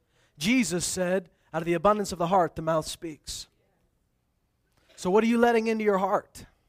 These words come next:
'Cause I'm gonna tell you, you fill your life with the music and the,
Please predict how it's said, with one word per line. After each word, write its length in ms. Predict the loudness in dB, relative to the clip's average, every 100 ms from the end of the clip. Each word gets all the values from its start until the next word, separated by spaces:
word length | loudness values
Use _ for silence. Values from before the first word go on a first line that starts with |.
| _ _ _ _ _ _ _ _ _ _ _ _ _ _ _
'Cause 120 | -12 -8
I'm 80 |
gonna 160 | -6 -6
tell 240 | -6 -6
you, 100 | -6 -10 -20 _ _ _ _ _
you 160 | -8
fill 320 | -6 -2 0 0
your 160 | 2
life 400 | 4 4 2 -4
with 80 | -16
the 80 | -14
music 500 | -8 -8 -8 -10 -10
and 140 | -10
the, 160 | -10